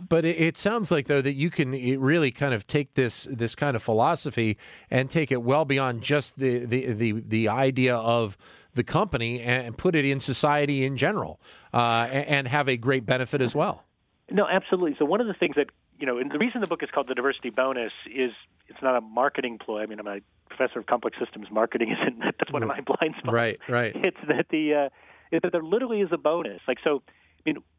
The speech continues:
Speaker 2: one of the, I think, really intriguing things, if you sort of just kind of work through the logic, is if, if I invest in a portfolio and one stock gets a five percent return and one gets a seven percent return,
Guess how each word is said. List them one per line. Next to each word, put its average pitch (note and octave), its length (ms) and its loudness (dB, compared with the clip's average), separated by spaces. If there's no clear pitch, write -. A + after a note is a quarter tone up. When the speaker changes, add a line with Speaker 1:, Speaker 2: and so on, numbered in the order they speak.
Speaker 2:
one D#4 160 2
of A#3+ 60 2
the, E3 200 2
I C#3 100 0
think, D3 180 -4
really D#3 160 4
intriguing D#3+ 400 -2
things, C3 200 -2
if B2 60 -4
you A#2+ 100 -10
sort D3 100 0
of C3 80 -10
just - 100 -18
kind C3+ 120 -2
of G#2 60 -8
work C#3 200 -2
through C3+ 120 -4
the B2 80 2
logic, B2 420 0
is A#2 80 -2
if, A2+ 60 -8
if - 100 -4
I G#3 120 2
invest F#3 260 0
in D3 60 -6
a B2+ 40 -2
portfolio C3 600 0
and G#2+ 140 -12
one D#3+ 280 0
stock C3 240 2
gets A#2+ 180 -2
a B2+ 80 -4
five C3 220 2
percent A#2+ 240 -4
return A2 360 -2
and A2 100 0
one C3 100 2
gets - 180 0
a A2+ 60 -4
seven C#3 220 2
percent A2 320 -6
return, G#2 340 -6